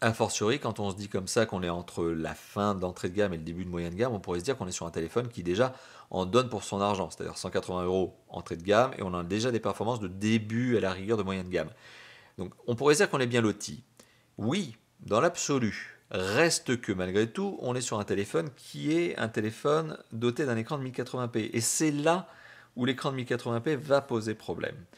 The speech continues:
C'est qu'on est sur un téléphone qui a un écran qui possède une belle résolution. Et qui forcément va demander, ou en tout cas va permettre aux jeux, notamment lorsqu'ils sont envoyés sur cet écran,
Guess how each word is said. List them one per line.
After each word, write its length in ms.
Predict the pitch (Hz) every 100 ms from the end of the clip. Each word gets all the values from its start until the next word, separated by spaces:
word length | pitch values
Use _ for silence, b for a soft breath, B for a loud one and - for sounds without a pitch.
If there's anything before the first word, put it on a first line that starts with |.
| B B B B
C'est 160 | -
qu'on 120 | 143 175
est 60 |
sur 160 | 208 170
un 60 |
téléphone 420 | 147 139 135 185 170
qui 480 | - - 151 139 -
a 160 | 95 92
un 160 | 92
écran 380 | 95 - - 147
qui 240 | 151 - 113
possède 640 | 113 104 - 143 143 -
une 180 | 107 95
belle 360 | 92 120 135 98
résolution. 600 | 82 87 87 80 - 82 - - - - B B -
Et 80 | 117
qui 160 | 117 120
forcément 560 | 131 117 - 135 175
va 180 | 123 98
demander, 720 | 92 110 113 107 101 120 185 - - - -
ou 80 | 95
en 40 | 101
tout 100 | -
cas 140 | 110
va 100 | 104
permettre 600 | - 131 120 113 113 - -
aux 160 | 98 95
jeux, 340 | 92 120 190 185 _ _ -
notamment 340 | 82 78 92 110
lorsqu'ils 280 | 90 - 95
sont 140 | 90
envoyés 400 | 87 95 101 104
sur 140 | 101
cet 200 | 95 -
écran, 380 | 92 - 135 170